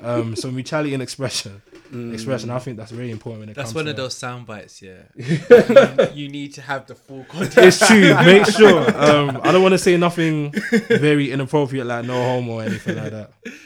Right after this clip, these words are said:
Speaker 1: But, uh, yeah, yeah, yeah.
Speaker 2: No,
Speaker 1: I'm,
Speaker 2: it's
Speaker 1: I'm
Speaker 2: true,
Speaker 1: still,
Speaker 2: it's
Speaker 1: I still
Speaker 2: true,
Speaker 1: think it's
Speaker 2: it's
Speaker 1: very
Speaker 2: true.
Speaker 1: important to
Speaker 3: Nah,
Speaker 1: be
Speaker 3: I feel
Speaker 1: expressive
Speaker 3: you.
Speaker 1: towards
Speaker 2: Yeah.
Speaker 1: men.
Speaker 2: What I'm
Speaker 1: Yeah.
Speaker 2: hearing especially is that intentionality, like,
Speaker 3: Yeah.
Speaker 1: Yeah.
Speaker 2: when it comes
Speaker 1: Yeah.
Speaker 2: to pursuing the opposite sex or, or whoever, there's, there's intentionality. It's
Speaker 1: Yeah.
Speaker 2: like,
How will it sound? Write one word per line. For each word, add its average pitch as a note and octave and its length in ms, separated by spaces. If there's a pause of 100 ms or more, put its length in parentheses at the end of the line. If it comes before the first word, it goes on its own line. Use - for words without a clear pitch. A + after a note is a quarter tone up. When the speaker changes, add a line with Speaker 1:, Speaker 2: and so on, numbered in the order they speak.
(220)
Speaker 1:
But, A2+ 80 (140)
uh, G#2 340 (140)
yeah, C3 240
yeah, B2+ 180
yeah. A#2+ 100
Speaker 2:
No, A#2 80
Speaker 1:
I'm, B2 220
Speaker 2:
it's - 80
Speaker 1:
I'm B2+ 120
Speaker 2:
true, D#3+ 80
Speaker 1:
still, D3 160
Speaker 2:
it's A#2+ 80
Speaker 1:
I B2+ 40
still D3 160
Speaker 2:
true, A#2+ 80
Speaker 1:
think C3+ 140
it's B2+ 60
Speaker 2:
it's A#2+ 60
Speaker 1:
very B2+ 140
Speaker 2:
true. A#2+ 80
Speaker 1:
important A2+ 260
to A2 60
Speaker 3:
Nah, G#2 80
Speaker 1:
be G#2 60
Speaker 3:
I - 40
feel A#2+ 160
Speaker 1:
expressive A2+ 160
Speaker 3:
you. A2+ 140
Speaker 1:
towards G#2+ 180
Speaker 2:
Yeah. A2 60
Speaker 1:
men. G#2 160 (460)
Speaker 2:
What D#3+ 120
I'm E3 80
Speaker 1:
Yeah. C#3+ 60
Speaker 2:
hearing C#3+ 180
especially B2 360
is A2 100
that A#2 180
intentionality, A#2 920
like, G#2 140
Speaker 3:
Yeah. G#2+ 440
Speaker 1:
Yeah. B2 260
Speaker 2:
when E3+ 120
it F3 120
comes D3+ 280
Speaker 1:
Yeah. G#2 60
Speaker 2:
to D3+ 100
pursuing C3 720 (360)
the B2 80
opposite A#2+ 340
sex A#2+ 440
or, A2 340 (160)
or A2+ 140
whoever, A2+ 360
there's, A2 220
there's A#2 300
intentionality. C3+ 1080
It's G#2+ 100
Speaker 1:
Yeah. A#2+ 60
Speaker 2:
like, A2+ 240